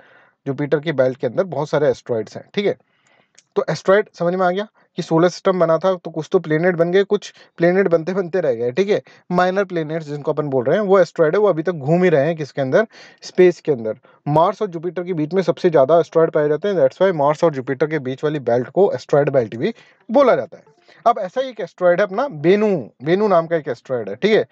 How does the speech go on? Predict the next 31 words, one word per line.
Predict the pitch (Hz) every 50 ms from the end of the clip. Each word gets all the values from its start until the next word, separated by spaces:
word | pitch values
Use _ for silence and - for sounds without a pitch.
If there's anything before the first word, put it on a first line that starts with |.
| _ - - _ _ -
ये | 233
देखो | 226 202 190 196
कि | 190 - 214
ये | 208 214
नाम, | 190 170 151 160 185 220
सबसे | - 208 180 - 208
पहले | 185 185 180 185
देखो | 180 170 - 196
बेनू | 180 151 151 156 185 196
नाम | 196 180 175 175
क्या | 160 165 147
है | 143
सर, | 151 - 170
ऐसे | 170 151 - 170
तो | 160 170
घर | 151 131 127
का | 120 156 151
नाम | 147 151 147 147
भी | 156
नहीं | 151 143
होता | 120 107 101 143
ये | 151 147
तो | 143 143
बेनू। | 127 127 113 110 101 - _ - - - - _ _ 127
बेनू | 139 160 196 226 254
actually | 208 165 - - 180 165 170 202 226 220 - - - _ _ -
एक | 196 190 - -
इजिप्टियन | 156 143 147 170 160 _ - 214 202 185
डेटी | 143 143 147 143 143 214 202
के | 214
ऊपर | 196 156 - 175 185 196